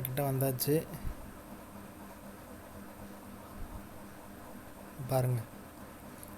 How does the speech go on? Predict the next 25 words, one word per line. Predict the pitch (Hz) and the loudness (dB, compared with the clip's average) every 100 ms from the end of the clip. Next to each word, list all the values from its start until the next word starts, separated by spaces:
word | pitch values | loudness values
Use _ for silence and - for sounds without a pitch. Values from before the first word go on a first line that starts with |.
| - 135 | -2 2
அங்க | 135 | 6
ஒரு | 135 127 | 6 8
கடை | 139 151 | 8 8
இருக்குல்ல, | 139 143 139 117 - | 8 6 8 4 4
வேணும்னா | 123 131 143 - | 4 6 6 4
தண்ணி | 135 139 143 | 6 6 8
எது | 139 135 | 8 10
வேணாலும் | 131 143 | 10 8
அங்க | 131 | 8
வாங்கி | 131 127 | 6 4
குடிச்சுக்கலாம். | 123 131 127 127 127 - - - - - - - - - 143 | 4 6 8 8 4 -6 -10 -10 -10 -10 -10 -8 -8 0 6
மேலே | 139 139 | 8 10
போனாலும் | 139 151 151 | 10 10 10
ஒரு | 131 | 8
கடை | 139 147 | 8 8
இருக்கு, | 131 151 190 - - - - 175 | 8 8 6 4 -8 -8 0 4
இல்ல | 170 156 | 6 8
கடப்பாறை | 139 135 143 | 8 8 8
ஏத்துக்கு | 139 135 143 | 8 8 6
முன்னாடி | 151 | 8
நீங்க | 143 | 8
வாங்கிட்டு | 139 139 131 | 6 6 4
தான் | 139 | 6
வாங்கிக்கலாம். | 131 127 127 - - - - - - - - - - - - - - - - - 139 | 6 6 2 -2 0 0 0 -8 -10 -10 -10 -10 -10 -10 -10 -8 -8 -8 -10 -4 -2
இருக்குல்ல, | 135 147 - | 2 2 2